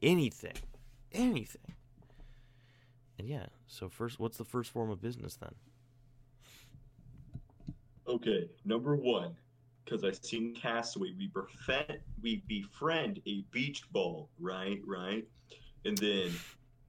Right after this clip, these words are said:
Speaker 2: obviously, that will help us through our journeys, you know? Yeah.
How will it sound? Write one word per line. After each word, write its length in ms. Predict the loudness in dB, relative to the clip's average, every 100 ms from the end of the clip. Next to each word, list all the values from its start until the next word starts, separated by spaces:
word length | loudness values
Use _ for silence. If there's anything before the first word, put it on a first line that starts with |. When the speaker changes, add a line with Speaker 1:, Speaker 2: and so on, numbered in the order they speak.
| -20 _ -18 0
Speaker 2:
obviously, 760 | 4 4 4 2 0 0 -2 0
that 280 | 4 4 2
will 160 | -6 -6
help 160 | -4 -4
us 160 | -6
through 240 | -10 -10 -10
our 80 | -14 -12 -8
journeys, 440 | -8 -8 -18 -14
you 100 | -10
know? 260 | -10 -10 -16 -20 -20 -14
Yeah. 220 | -12 -12